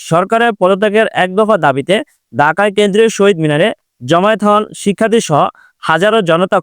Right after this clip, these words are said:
কবে? তিন আগস্ট দুই হাজার চব্বিশ খ্রিস্টাব্দ। তিরিশ, জুলাই বিপ্লবে শেখ হাসিনা সরকারের পতন ঘটে কবে? পাঁচ আগস্ট দুই হাজার চব্বিশ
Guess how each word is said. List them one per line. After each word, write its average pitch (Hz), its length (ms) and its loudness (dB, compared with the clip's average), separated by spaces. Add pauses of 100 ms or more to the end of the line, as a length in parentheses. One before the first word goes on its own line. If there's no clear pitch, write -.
কবে? 147 220 0 (260)
তিন 226 120 0 (120)
আগস্ট 214 240 0 (100)
দুই 165 100 2
হাজার 180 220 0
চব্বিশ 180 340 0
খ্রিস্টাব্দ। 135 360 -2 (580)
তিরিশ, 247 280 0 (540)
জুলাই 226 360 2
বিপ্লবে 247 360 0 (200)
শেখ 185 220 -2
হাসিনা 240 260 0 (120)
সরকারের 202 420 0
পতন 185 300 0
ঘটে 147 240 0
কবে? 143 180 0 (200)
পাঁচ 196 180 2 (140)
আগস্ট 202 240 -2 (100)
দুই 156 120 2
হাজার 190 180 0 (320)
চব্বিশ 220 260 2